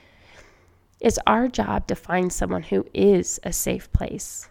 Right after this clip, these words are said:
Friend, parent, sibling, spouse, counselor,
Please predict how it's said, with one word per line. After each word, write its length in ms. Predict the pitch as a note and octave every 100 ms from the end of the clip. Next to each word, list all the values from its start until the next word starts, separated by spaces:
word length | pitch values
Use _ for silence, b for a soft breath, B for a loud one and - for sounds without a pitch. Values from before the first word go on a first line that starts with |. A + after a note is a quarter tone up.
| - _ _ _
Friend, 600 | _ - G3 F3+ F#3 F#3+ - - _ _ _
parent, 580 | F#3 F3 F3+ F#3+ - - -
sibling, 600 | - G#3+ F#3+ G3+ F#3+ F3+ - _ _ _ _ _
spouse, 800 | - - - D#3 E3 F3 - - _ _ _ _
counselor, 720 | - - E3 F3 F3 F#3 F#3